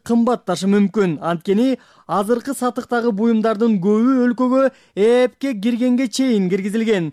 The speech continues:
Айрым сатуучулар эски товарга деле жаңы төлөм пайызын кошуп жатканы айтылууда. Курулуш материалдарынын көбү Евразия экономикалык биримдигинин тышынан келет. Ушул себептүү Орусия Казакстанда өндүрүлгөн буюм тайымдар деле баанын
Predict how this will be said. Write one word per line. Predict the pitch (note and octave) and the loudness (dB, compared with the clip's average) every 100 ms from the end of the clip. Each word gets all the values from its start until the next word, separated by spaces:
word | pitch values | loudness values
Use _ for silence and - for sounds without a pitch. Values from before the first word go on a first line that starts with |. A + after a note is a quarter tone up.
| _ | _
Айрым | D#3+ G#3 C#4+ C4 | -4 0 0 0
сатуучулар | C4+ C4 G#3 G3+ D#3+ | -2 -2 -2 -2 -2
эски | D#3 G3 G3 - C4 | 0 0 -2 -4 -4
товарга | G#3+ G#3+ G3+ G#3 | -2 -2 0 0
деле | A3+ C4+ | 0 0
жаңы | G#3 D3+ F#3+ A#3 A#3+ | 0 -2 0 0 0
төлөм | A#3+ A#3+ G#3 | 0 0 0
пайызын | G3 F#3+ G3+ A#3 | 0 0 0 -2
кошуп | G#3 G3+ G#3+ G3+ | -2 -4 -4 -4
жатканы | A#3+ A#3 F3+ F3 | -4 -2 -2 0
айтылууда. | F#3 G3+ G3+ F#3+ E3 C#3 - _ _ - | 0 0 0 2 0 -4 -10 _ _ -4
Курулуш | A#3+ C#4+ C4 | 0 0 0
материалдарынын | B3 B3 B3+ B3+ B3 B3 B3+ B3+ B3 | 0 0 0 0 0 0 2 2 2
көбү | G#3 A#3+ C4 | 2 2 2
Евразия | B3+ A#3+ A#3 B3+ B3 | 2 2 2 0 -2
экономикалык | C4 B3+ A#3+ A#3 A#3+ G#3 | -2 0 0 0 -2 0
биримдигинин | A3+ A#3 A3 A3+ A#3+ G#3 | 0 0 0 2 0 0
тышынан | B3 A#3 G3+ F3+ | -4 -2 -2 0
келет. | F#3 A3 F3+ _ | 0 0 0 _
Ушул | G3+ G3+ C#4+ | -8 -4 -2
себептүү | C4 C#4 A#3 - E3+ C#3+ | 0 0 0 -2 -2 -2
Орусия | E3+ F#3+ B3 A#3+ G#3+ D3 - | 0 0 2 0 0 -2 -4
Казакстанда | F3+ G#3 F3+ A3 A3+ A#3 | -4 -4 -2 -2 2 2
өндүрүлгөн | A3+ G#3+ A3+ G3+ A#3 F#3 | 2 0 -2 0 0 0
буюм | G#3 A3+ G#3+ | 0 0 0
тайымдар | G3+ G#3 G3 G#3 A3 | 0 0 0 0 0
деле | B3+ C#4 C4 - - | 0 0 -2 -10 -8
баанын | E3 F#3+ G3+ A3+ | -2 0 2 2